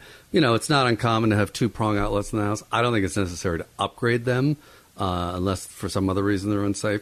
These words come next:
But, you know, have an electrician take a look at it and tell you if it's, if, uh,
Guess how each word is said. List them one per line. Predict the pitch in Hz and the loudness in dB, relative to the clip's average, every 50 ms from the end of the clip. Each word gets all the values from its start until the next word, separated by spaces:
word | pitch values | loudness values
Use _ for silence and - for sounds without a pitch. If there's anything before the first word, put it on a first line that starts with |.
| - - | -4 -6
But, | 131 131 160 - | -8 -8 -6 -2
you | - 156 | 0 2
know, | 151 131 | 2 2
have | 110 117 123 | 2 0 0
an | 123 | 0
electrician | 117 117 - - 123 107 - - 104 92 | -2 -4 -4 -4 -6 -4 -2 0 -2 0
take | - 113 95 | 0 -2 -2
a | 92 | 0
look | 90 101 113 - | -2 -2 -2 -2
at | 87 | -4
it | 82 | -4
and | 78 - | -4 -4
tell | 101 95 | -4 -4
you | 92 87 | -2 -4
if | 80 - | -4 -8
it's, | 82 - - - - - - - - - - _ - - | -10 -12 -14 -16 -16 -20 -20 -20 -20 -20 -20 _ -10 -6
if, | - 90 82 - - - | -4 -4 -4 -6 -6 -4
uh, | 85 80 80 82 80 82 | -4 -2 -2 -4 -4 -6